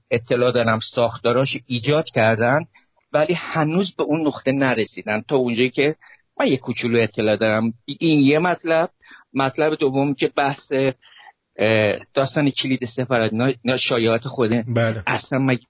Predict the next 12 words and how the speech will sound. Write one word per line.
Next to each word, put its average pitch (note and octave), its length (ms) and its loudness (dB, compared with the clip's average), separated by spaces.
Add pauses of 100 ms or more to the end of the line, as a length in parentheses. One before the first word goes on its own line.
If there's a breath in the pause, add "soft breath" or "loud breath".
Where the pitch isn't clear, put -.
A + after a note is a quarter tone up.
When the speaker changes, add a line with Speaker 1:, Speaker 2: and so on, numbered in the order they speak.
(180)
Speaker 1:
دیپلماسی C3 420 0
می‌ذاره E3+ 340 2
همچین C3+ 380 -2
چیزی؟ - 400 -10
اصلاً D#3+ 200 -6 (140)
همچین - 360 -4
چیزی - 200 -6
مگه F3 320 -2 (800 loud breath)
<laughs> F3+ 360 -4
اینجا D3 400 -2
که، - 180 -14 (180)
اه، C3 380 2